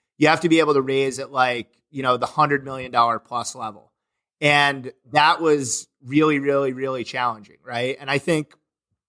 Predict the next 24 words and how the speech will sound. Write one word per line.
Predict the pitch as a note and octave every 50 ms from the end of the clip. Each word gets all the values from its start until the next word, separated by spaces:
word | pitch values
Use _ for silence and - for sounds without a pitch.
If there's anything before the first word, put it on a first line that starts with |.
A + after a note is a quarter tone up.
| _ _ _ _ -
you | - F3+
know, | F3 D#3+ D#3 -
ultimately | F3 F#3 F#3+ F#3+ F#3+ F#3+ E3+ E3 E3 D3+ D3+ D3 C#3 C#3 C3+ C3 B2 _ _ _ _ _ _ _ _ _ _ _ -
the | E3 D#3+
biggest | C3 A2+ - E3+ F3 E3 F3 E3 -
reason | E3+ E3 D#3 C#3 D#3
that's | D3 C3+ C3+ - -
challenging | - - F#3 F#3+ F#3+ F3 D3+ C3+ C#3 C3+ C3+
is | C3+ B2+
because | A#2+ C3+ - D3 C#3+ -
people | - D#3 D3+ D3 E3+
who | E3 D#3+
write | D#3 D3+ D3 D3+ C#3
hundred | A#2+ C#3 C#3+ C#3+ C#3
dollar, | C#3 C#3 C#3 C3+ C#3 C3+ - -
hundred | - C#3+ C#3+ C#3+ C#3+ C#3
million | C#3 C3+ C3+ C3
dollar | C3 B2+ B2+ B2
checks | - - - D#3 D3 C#3 - -
aren't | C3+ C3 B2+
traditionally | - - C3 C#3+ C#3 C3+ - D3 C3 B2+ C3 C#3
early | C3 C3+ C3 C3 C3 C3 A#2+
stage | - - C3+ C3 B2 A2
investors, | A2+ A2+ A#2+ A#2+ B2+ - - _ _ _ _ _ _